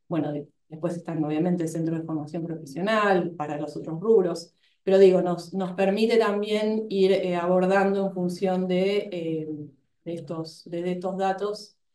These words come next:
también está la distribución por barrio, que para este municipio es muy importante, porque una de, de las políticas también desde el inicio fue la descentral-, descentralización del Estado municipal.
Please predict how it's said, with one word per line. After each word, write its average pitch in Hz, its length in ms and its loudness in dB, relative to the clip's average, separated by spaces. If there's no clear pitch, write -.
también 247 640 0
está 208 300 -6
la 208 80 4
distribución 196 560 0
por 196 140 -4
barrio, 262 580 0
que 190 140 -2
para 180 420 0
este 180 220 -2
municipio 185 400 -2
es 196 80 -4
muy 220 120 0
importante, 269 760 2
porque 185 340 -2
una 185 520 2
de, 175 340 0
de 175 100 -4
las 175 460 -6
políticas 202 560 2
también 202 720 -2
desde 196 180 6
el 208 80 6
inicio 240 480 2
fue 196 240 4
la 185 160 6
descentral-, 180 680 -2
descentralización 196 1300 0
del 185 160 2
Estado 190 320 0
municipal. 247 680 4